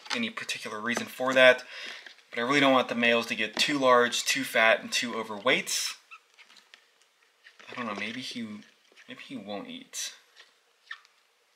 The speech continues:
But it's very... Very difficult, the anacondas.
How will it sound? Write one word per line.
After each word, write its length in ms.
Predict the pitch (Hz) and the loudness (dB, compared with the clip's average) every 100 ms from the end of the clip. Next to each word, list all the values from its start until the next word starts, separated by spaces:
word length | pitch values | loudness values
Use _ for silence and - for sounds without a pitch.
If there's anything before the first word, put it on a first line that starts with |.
| _ _ _ _ _ _ _ _ _ _ | _ _ _ _ _ _ _ _ _ _
But 120 | - 113 | -18 -14
it's 100 | - | -8
very... 500 | 180 185 135 113 - - - _ _ _ _ _ _ _ _ _ _ _ _ - - - - | -8 -6 -8 -10 -14 -20 -20 _ _ _ _ _ _ _ _ _ _ _ _ -18 -16 -16 -10
Very 160 | 156 147 | -8 -6
difficult, 460 | 131 - - 104 | -8 -10 -14 -16
the 120 | 120 | -14
anacondas. 640 | 113 113 110 104 98 - | -14 -14 -16 -18 -18 -18